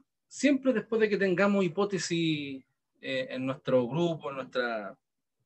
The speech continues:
eh, o en nuestra mente. Lo que se busca es testearla, o sea, es decir, cuáles son los datos empíricos, los que realmente se observan para poder tener, eh, eh, algún tipo de respuesta.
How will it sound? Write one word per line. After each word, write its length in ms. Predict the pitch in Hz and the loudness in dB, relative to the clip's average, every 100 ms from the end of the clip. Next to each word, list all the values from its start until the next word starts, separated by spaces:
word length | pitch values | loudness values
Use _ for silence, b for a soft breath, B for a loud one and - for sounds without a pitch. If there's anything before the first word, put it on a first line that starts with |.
| _ _ _ _ _ _ | _ _ _ _ _ _
eh, 120 | 120 | -8
o 180 | 120 123 | -4 0
en 60 | 127 | 2
nuestra 260 | 127 131 | 2 4
mente. 340 | 139 104 - _ _ _ _ _ _ _ _ | 4 4 -6 _ _ _ _ _ _ _ _
Lo 160 | 156 135 | -4 -2
que 60 | |
se 100 | 131 | 0
busca 260 | 143 156 165 | 4 4 4
es 60 | |
testearla, 600 | 156 127 - 190 - 98 | -2 -10 6 6 6 -2
o 40 | 92 | -4
sea, 180 | 135 131 | 2 2
es 80 | |
decir, 360 | 127 120 160 156 B B B | 2 4 4 4 B B B
cuáles 220 | _ 170 165 | _ 2 4
son 140 | 156 | 2
los 120 | 143 | 4
datos 260 | 143 165 170 | 4 4 2
empíricos, 680 | 135 123 - 247 170 92 - | 0 -2 2 2 2 -6 -14
los 120 | 110 | -12
que 200 | - 127 - | -4 -4 2
realmente 400 | 165 240 254 214 | 2 4 2 0
se 100 | 156 | -2
observan 680 | - - 285 170 208 147 - _ _ _ _ | -2 2 2 2 -4 -12 -18 _ _ _ _
para 240 | 139 143 | -2 -2
poder 240 | 135 160 170 | 2 0 2
tener, 400 | 170 175 196 269 | 0 0 0 -2
eh, 500 | 165 160 160 156 147 - _ _ _ _ _ _ | -6 -4 -4 -6 -10 -14 _ _ _ _ _ _
eh, 200 | - 135 | -10 -6
algún 300 | 131 131 151 | -4 -2 -2
tipo 200 | 170 165 | -2 0
de 100 | 151 | 0
respuesta. 560 | 147 - 220 - - | -2 -2 -2 -2 -16